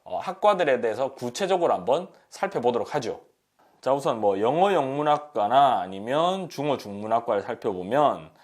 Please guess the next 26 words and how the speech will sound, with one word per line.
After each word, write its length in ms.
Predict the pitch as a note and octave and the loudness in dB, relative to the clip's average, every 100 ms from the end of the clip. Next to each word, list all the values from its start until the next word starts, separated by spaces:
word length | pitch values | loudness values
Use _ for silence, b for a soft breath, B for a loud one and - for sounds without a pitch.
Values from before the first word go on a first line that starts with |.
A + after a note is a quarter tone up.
| B B B B B | B B B B B
평균은 380 | F#3+ G#3 A3+ G3+ | -2 2 2 0
삼 380 | - F#3+ F#3 | -2 -4 -2
등급대 960 | F#3+ G#3 G3 G#3 - _ - E3+ D#3 D#3 | -2 -2 0 -2 -4 _ 0 4 6 4
초중반이고요. 1400 | - E3 D#3+ F3 D#3 G#2 - - F#2+ G2 G2 B2 G3 F#3 - | -4 -6 -4 0 4 4 2 -20 -20 -14 -2 0 0 -2 -16
최저는 580 | - D3+ D#3+ E3 E3+ E3+ | -8 -4 -2 0 -2 -4
칠 300 | - A3+ - | -6 -8 -6
등급과 460 | A3 D3+ G#2 A#2 | -4 -4 -4 -6
오 120 | - G2+ | -6 -6
등급입니다. 460 | G#2 F2+ E2 - - | -6 -8 -12 -14 -4
자, 220 | G2+ - B B B B - | -4 -4 B B B B 2
영어 200 | C3+ G#3+ | 4 4
영문학과 400 | F3+ F3 F3+ D#3+ | 4 0 0 -2
칠 300 | - A#3 - | -4 -6 -2
등급. 360 | A3+ F3 A2+ - | -2 0 -2 -2
자, 140 | A#2 | -6
이게 120 | B2+ | -4
학교 360 | C3 G#3 - G#3+ | -4 -4 0 0
측에서 340 | - D#3 C3+ | 2 0 0
자랑스럽게 600 | - A#2 E3 D#3 C3+ A#2+ | 0 0 0 -2 -6 -6
얘기했었던 600 | A2 A2+ G#2+ - D3+ G2+ B B | -4 -4 -4 -2 -2 -2 B B
칠 220 | - A3+ - | -8 -6 -2
등급 300 | B3 G3+ G3+ | 0 0 2
대학생도 380 | C3 C#3 A#2+ | 0 0 -6
합격했다라고 720 | C#3 D#3 D3+ E3 C3+ G2+ G#2+ A2 | -6 -4 -4 2 2 2 -2 -6
하는 160 | G#2+ | -8
건데 480 | F#2+ F2 C3+ F#2+ | -10 0 2 2